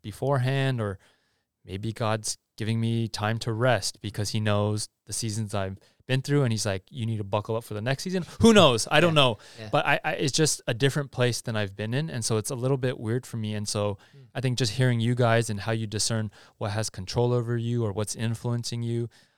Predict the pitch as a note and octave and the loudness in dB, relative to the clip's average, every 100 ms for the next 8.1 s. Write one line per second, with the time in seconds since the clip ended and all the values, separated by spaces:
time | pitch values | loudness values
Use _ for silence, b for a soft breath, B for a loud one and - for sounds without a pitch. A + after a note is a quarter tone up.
0 | b G#2 F#2+ G2 A#2 A2 C#3+ B2+ G#2+ C3+ | b -8 -6 -4 -4 0 0 0 0 0
1 | A2 A2+ - G#2+ G#2+ G#2+ G2 - _ _ | 0 -6 -4 -4 -2 -4 -6 -10 _ _
2 | _ _ _ _ _ _ _ _ _ _ | _ _ _ _ _ _ _ _ _ _
3 | _ _ _ _ _ _ _ _ - B2+ | _ _ _ _ _ _ _ _ -8 -2
4 | A#2 B2 A#2+ - B2 B2 B2+ C#3+ - - | -2 -2 -4 0 0 0 0 0 0 -6
5 | E3+ C#3 C3+ C3 A#2+ A2+ - _ _ _ | -2 0 2 0 0 -4 -4 _ _ _
6 | _ _ A#2+ A#2+ A2 G#2+ A#2 A2+ B2 G#2+ | _ _ -6 -4 -2 0 -2 -2 -4 -4
7 | G2+ - A2+ A2 - A2 G#2+ G#2 F2+ F2 | -6 -2 -2 -4 -10 -10 -6 -6 -8 -10